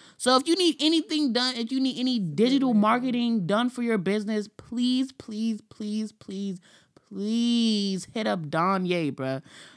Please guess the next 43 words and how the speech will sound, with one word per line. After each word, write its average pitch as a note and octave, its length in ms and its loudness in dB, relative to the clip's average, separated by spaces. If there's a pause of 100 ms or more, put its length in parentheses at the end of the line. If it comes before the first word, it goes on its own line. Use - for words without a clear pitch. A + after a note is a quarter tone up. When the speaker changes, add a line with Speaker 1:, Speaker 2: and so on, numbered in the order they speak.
(120)
Speaker 1:
That's F3 300 2
D C4 360 6
O B3+ 340 6
N A3 400 0 (240)
Y G3 420 4
E. G3 420 -2 (300)
That's F3 400 0
her D4 220 2 (120)
first E4 380 0
name. A3+ 440 4
Let A3+ 100 2
me C4 100 0
go C4+ 140 4
to C4 80 2
Instagram G#3+ 440 0
'cause G3+ 140 0
I F3 120 4
didn't F#3 380 -2
fucking, D3+ 760 -2 (120)
um, C3 460 -4 (240)
get C3+ 220 -8
that. A#2+ 200 -4
I'm B2 160 -4
sorry B2+ 240 -6
to B2+ 60 -6
be B2+ 140 -8
unprofessional, A#2+ 720 -8
but A#2+ 340 -10 (1080)
you E3 100 -4
know D#3+ 100 -2
how C3+ 100 -6
that C3 120 -4
is. B2 240 -8
Speaker 2:
It's B3 220 -2
Danye G3 420 -2
Taylor, F3+ 260 -2
Speaker 1:
Yeah, G3+ 120 6
Speaker 2:
so F#3+ 60 4
Speaker 1:
Danye A3+ 340 8
Taylor. G3 240 6
So D3+ 260 6
D F#3 400 2
O G#3+ 240 4